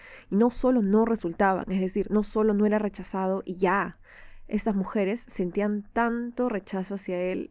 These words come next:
ya sea por sus actitudes o medios, que llegaban a extremos para evitarlo. Y aún así, él continuaba. No sean así, amigos, por favor. Así se enamoró de Dafne, quien era hija del río Peneo.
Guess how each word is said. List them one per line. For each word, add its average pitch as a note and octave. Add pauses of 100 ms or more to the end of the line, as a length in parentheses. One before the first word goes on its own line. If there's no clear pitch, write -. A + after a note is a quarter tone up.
ya G#3+
sea A#3+
por A3+
sus G3
actitudes F#3+
o F3+
medios, G3+
que C4
llegaban G#3+
a F#3+
extremos F#3
para -
evitarlo. E3 (560)
Y -
aún A3
así, A#3
él F#3+
continuaba. E3 (500)
No D#4+
sean C4+
así, F#3
amigos, E3
por -
favor. E3 (880)
Así D#4 (100)
se -
enamoró G3+
de G#3
Dafne, A3
quien G3
era G3
hija A#3+
del F3+
río F#3+
Peneo. F3